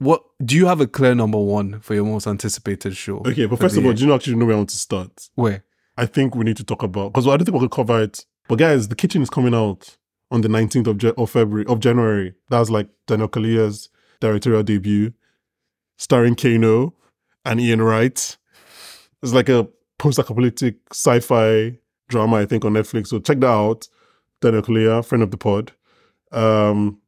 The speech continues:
Speaker 2: just had to put it out there. It's not a T V show, but yeah. Um, okay, so what I've done is I've broken it into headings, if that's fine with you,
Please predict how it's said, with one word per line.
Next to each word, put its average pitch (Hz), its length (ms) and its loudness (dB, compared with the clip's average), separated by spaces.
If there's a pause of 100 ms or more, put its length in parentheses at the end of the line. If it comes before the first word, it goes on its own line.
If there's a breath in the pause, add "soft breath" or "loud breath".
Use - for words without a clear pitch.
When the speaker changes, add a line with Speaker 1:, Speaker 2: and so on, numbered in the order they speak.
Speaker 2:
just 107 100 -6
had 110 100 0
to - 80 -18
put - 140 -2
it 107 40 4
out 104 140 0
there. 104 320 -4
It's 101 100 -14
not 113 120 4
a - 20 -2
T 117 140 0
V 104 100 0
show, 101 220 -2
but 95 140 -4
yeah. 95 240 -2 (240)
Um, 120 440 2 (240)
okay, 139 160 2
so 151 120 4
what 190 140 4
I've 117 200 0
done 117 540 0 (580)
is 123 120 2
I've 120 160 2
broken 139 260 0
it 127 120 -2
into 110 300 0
headings, 101 600 -4 (1120)
if 95 100 -8
that's 95 240 -4
fine 92 280 0
with 87 220 -6
you, 104 160 -12